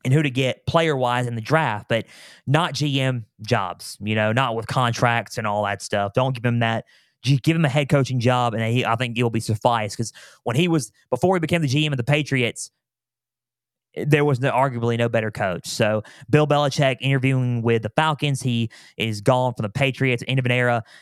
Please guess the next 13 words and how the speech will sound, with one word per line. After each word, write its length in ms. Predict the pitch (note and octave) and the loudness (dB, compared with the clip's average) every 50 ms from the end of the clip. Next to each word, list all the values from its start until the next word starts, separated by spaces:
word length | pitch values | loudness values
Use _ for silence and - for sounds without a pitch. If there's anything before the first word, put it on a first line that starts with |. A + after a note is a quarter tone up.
| _ - | _ -6
in 280 | A2+ A#2+ A#2+ A#2+ A#2 A#2 | -2 -2 0 0 0 0
the 100 | A#2 G#2 | -2 0
coaching 380 | - - B2+ B2 - B2+ A#2+ | 0 2 2 2 2 0 0
world 540 | A#2 A2+ A2+ A#2 A#2+ B2 A#2 A2+ A2+ G2+ G#2+ - - - - _ _ _ - | 2 2 2 2 2 2 2 0 -2 -4 -6 -10 -18 -20 -20 _ _ _ -2
for 460 | A#2+ A#2 A2+ A#2 A2+ A2 G#2+ G2+ - _ _ _ _ _ _ _ _ _ _ _ _ - | 0 2 2 2 2 0 0 -4 -6 _ _ _ _ _ _ _ _ _ _ _ _ -2
the 160 | - B2 C#3 | 0 2 2
N 60 | C#3+ | 2
F 160 | C3+ A2+ - C3 | 2 0 2 2
L. 300 | C3+ C3 A#2 G#2+ G#2 G#2+ | 2 2 2 0 -2 -2
So 320 | - A#2 A2 A2+ A2+ - _ - _ _ _ _ _ _ - | 0 0 0 0 0 -4 _ -16 _ _ _ _ _ _ 0
that, 220 | F3 F#3 F#3+ D3 - B2+ | 0 0 -2 -4 -4 -2
that 140 | D3 E3 F3+ | 0 0 0
is 120 | D#3+ - | 0 -2